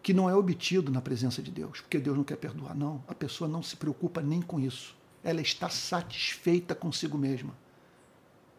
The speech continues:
O que caracteriza o endurecimento judicial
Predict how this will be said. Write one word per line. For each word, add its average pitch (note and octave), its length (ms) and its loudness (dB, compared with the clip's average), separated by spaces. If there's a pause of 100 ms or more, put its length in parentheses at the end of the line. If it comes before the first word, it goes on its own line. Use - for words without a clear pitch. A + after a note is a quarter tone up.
(260)
O D3+ 80 -4
que - 120 -2
caracteriza F#3+ 640 2
o F3 60 4
endurecimento D#3 880 2
judicial D3 840 -2